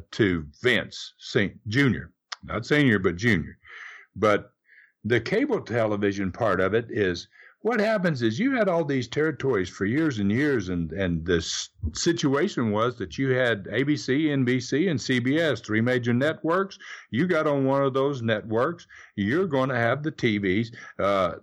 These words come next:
the promoters didn't compete with each other, so they, they wanna stay outside of your recognized area. And they didn't put their T Vs into your cities.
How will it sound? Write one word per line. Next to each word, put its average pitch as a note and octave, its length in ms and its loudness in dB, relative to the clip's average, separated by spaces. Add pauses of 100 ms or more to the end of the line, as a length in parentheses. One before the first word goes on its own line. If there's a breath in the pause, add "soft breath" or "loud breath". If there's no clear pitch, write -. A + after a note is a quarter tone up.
the A2 120 0
promoters C#3+ 560 0
didn't E3 300 -2
compete E3+ 500 -2
with A2+ 200 0
each G2+ 220 0
other, G2 340 0
so G2 320 2
they, G#2 420 2
they B2 340 -2
wanna D#3+ 200 0
stay D#3 260 -2
outside D3+ 560 -2
of C#3 160 -2
your C#3+ 460 0 (320)
recognized B2 960 0
area. G#2 560 2 (480 loud breath)
And F#2 360 -2
they G#2+ 240 2
didn't D3+ 600 -2
put D#3+ 240 -2
their C#3+ 180 2
T C3 280 0
Vs B2 360 2
into A#2 300 -2
your A#2 300 2
cities. F#2+ 580 -2